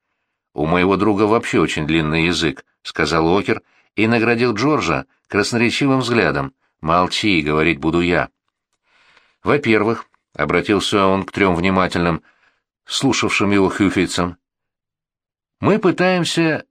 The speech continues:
попасть на родину. Вмешательство в конфликт между двумя другими видами может сильно задержать нас». «Это действительно так», —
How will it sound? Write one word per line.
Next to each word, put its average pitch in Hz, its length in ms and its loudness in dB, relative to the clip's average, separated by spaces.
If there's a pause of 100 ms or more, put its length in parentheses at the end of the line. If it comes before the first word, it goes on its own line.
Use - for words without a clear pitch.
попасть 139 400 0
на 156 120 2
родину. 71 500 -2 (560)
Вмешательство 101 1000 0
в - 120 -14
конфликт 107 600 -2 (300)
между 104 340 2
двумя 104 380 2
другими 95 480 0
видами 87 560 -2 (320)
может 101 340 0
сильно 107 320 0
задержать 131 540 -2
нас». 71 300 -4 (380)
«Это 76 280 -4
действительно 101 600 0
так», — 113 320 -2